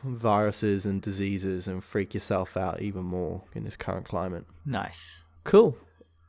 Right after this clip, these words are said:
Speaker 1: Well, I think that pretty much finishes everything. Thank you for listening to our podcast. I did enjoy this one particularly.
Speaker 2: Yeah, this was a good
Speaker 1: Hope
Speaker 2: one.
Speaker 1: you did as well, Pat.
Speaker 2: I most certainly did.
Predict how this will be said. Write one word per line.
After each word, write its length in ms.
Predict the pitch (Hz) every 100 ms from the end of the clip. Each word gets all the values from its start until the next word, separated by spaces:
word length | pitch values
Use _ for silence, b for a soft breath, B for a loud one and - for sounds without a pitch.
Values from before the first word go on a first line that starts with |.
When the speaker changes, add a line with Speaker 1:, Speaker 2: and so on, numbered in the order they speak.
| -
Speaker 1:
Well, 440 | 135 131 123 120 -
I 60 |
think 300 | 113 131 123
that 240 | 120 107 -
pretty 160 | 123 117
much 260 | 113 -
finishes 520 | - - 120 117 117
everything. 520 | 110 113 143 117 143 - -
Thank 320 | - 110 110 110
you 120 | 104
for 480 | - 107 98 98 - -
listening 500 | 110 - - 107 104
to 160 | - 95
our 100 | 92
podcast. 720 | - 113 - 101 117 - - - - -
I 100 | 101
did 200 | 101 98
enjoy 380 | 98 98 98 95
this 180 | 98
one 140 | 104 98
particularly. 640 | - 107 - 107 123 143 -
Speaker 2:
Yeah, 300 | 135 123 87 - -
this 140 | -
was 100 | 123
a 20 | 113
good 120 | 117
Speaker 1:
Hope 60 | 110
Speaker 2:
one. 60 | 98
Speaker 1:
you 80 | 98
did 80 |
as 120 | 95 101
well, 140 | 101
Pat. 240 | 113 123 123 _ _
Speaker 2:
I 180 | 101 101
most 280 | 127 113 110
certainly 220 | 120 110
did. 360 | 101 107 101 101